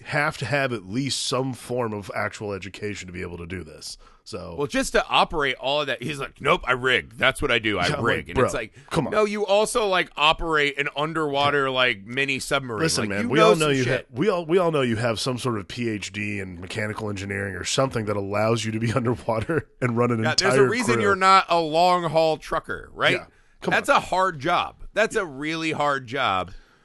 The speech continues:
Speaker 2: but most of us can pretend that we're like, "We could probably do that."
Speaker 1: <laughs>
Speaker 2: There's
Speaker 1: I think
Speaker 2: no way we can run an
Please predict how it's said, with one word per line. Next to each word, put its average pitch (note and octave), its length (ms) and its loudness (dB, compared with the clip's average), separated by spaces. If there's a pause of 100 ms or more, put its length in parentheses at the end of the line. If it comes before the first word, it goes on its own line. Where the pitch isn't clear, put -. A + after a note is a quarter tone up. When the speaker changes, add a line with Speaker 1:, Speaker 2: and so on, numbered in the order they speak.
(180)
Speaker 2:
but E3+ 160 -4
most A3+ 380 0
of G3 120 4
us F3 220 0
can E3+ 200 -6
pretend E3 600 -4
that D3 120 -4
we're D#3 120 0
like, C#3+ 180 0
"We G#3 100 -6
could G3+ 200 -10
probably C#3 640 -2
do G2+ 240 -4
that." F2 260 0
Speaker 1:
<laughs> - 1400 -8
Speaker 2:
There's D4 140 -2
Speaker 1:
I - 20 -4
think A#3 100 -4
Speaker 2:
no D4+ 180 6
way C#4+ 220 4
we C4+ 140 -2
can G#3+ 160 0
run G#3+ 180 6
an G#3 100 4